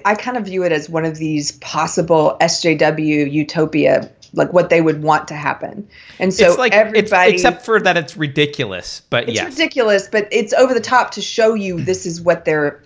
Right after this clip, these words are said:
Speaker 1: they would do if they could. This is what they,
Speaker 2: Totally.
Speaker 1: they're headed towards. So in the story, you know, anybody who's got any talent in any area, whether it's, um, music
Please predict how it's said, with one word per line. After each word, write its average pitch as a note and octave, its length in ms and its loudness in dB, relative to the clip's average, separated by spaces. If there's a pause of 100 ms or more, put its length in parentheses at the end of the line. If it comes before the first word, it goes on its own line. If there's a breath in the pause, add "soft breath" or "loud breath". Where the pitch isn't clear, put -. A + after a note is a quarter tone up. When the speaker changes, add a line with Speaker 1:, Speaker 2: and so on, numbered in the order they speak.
(100)
Speaker 1:
they F3 160 4
would E3 240 -2
do F3+ 220 2
if D#3 160 0
they E3 120 4
could. D#3 420 4
This F3+ 160 -4
is F3 100 -4
what F3 160 2
they, D#3 100 2
Speaker 2:
Totally. G2+ 240 0
Speaker 1:
they're D#3 120 2
headed E3 280 2
towards. D3+ 320 -6 (380 loud breath)
So C#4 340 4 (340 loud breath)
in C#4+ 240 6
the C#4 100 6
story, G3 840 2 (240)
you G#3 120 0
know, F3 260 4 (340)
anybody A#3+ 580 4
who's G3+ 380 -6
got F3+ 400 2
any G3+ 300 -4
talent G3 480 -4
in E3+ 160 -4
any F#3 380 0
area, E3 360 6
whether E3+ 340 4
it's, - 540 -2
um, D#3 480 0
music A#3 640 4